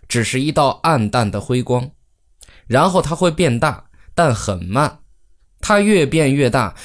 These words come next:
你也试图将那东西从你的肺里吐出来，听起来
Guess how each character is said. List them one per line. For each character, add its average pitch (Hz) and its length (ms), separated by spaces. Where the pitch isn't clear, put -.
你 180 200
也 139 120
试 151 200
图 120 200
将 160 220
那 147 100
东 160 220
西 120 160
从 143 260
你 110 120
的 101 100
肺 131 300
里 107 120
吐 104 380
出 120 140
来， 123 240
听 196 240
起 123 140
来 98 320